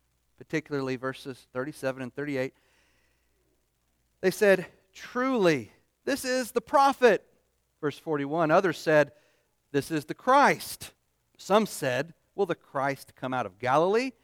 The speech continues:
Has not the Scripture said that the Christ comes from the seed of David and from the town of Bethlehem where David was?"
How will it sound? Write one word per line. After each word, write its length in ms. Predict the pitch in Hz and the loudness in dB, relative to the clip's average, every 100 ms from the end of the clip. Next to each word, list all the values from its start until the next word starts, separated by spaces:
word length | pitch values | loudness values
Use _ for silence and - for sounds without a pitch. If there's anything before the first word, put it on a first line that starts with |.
| - | -8
Has 140 | 170 | -6
not 180 | 185 220 | -2 -2
the 60 | - | -4
Scripture 440 | - 208 208 185 | -6 -4 -4 -8
said 260 | 165 196 190 | -6 -4 -4
that 120 | 160 | -6
the 60 | - | -8
Christ 400 | - 180 185 - | -2 -2 -2 -4
comes 260 | 180 190 | -4 -4
from 140 | - 151 | -6 -10
the 80 | |
seed 280 | 135 180 170 | -6 -2 -2
of 140 | 135 117 | -2 -2
David 380 | 147 185 247 233 _ _ _ _ _ 135 | 0 2 2 -2 _ _ _ _ _ -12
and 100 | 131 | -6
from 140 | 147 | -6
the 60 | 131 | -4
town 280 | - 147 | -2 -2
of 180 | 123 _ | -4 _
Bethlehem 520 | - 147 165 160 180 | -6 -6 -6 -6 -6
where 100 | 147 | -6
David 300 | 113 135 120 101 | -6 -6 -8 -12
was?" 560 | 104 123 156 202 - | -6 -2 -2 -4 -14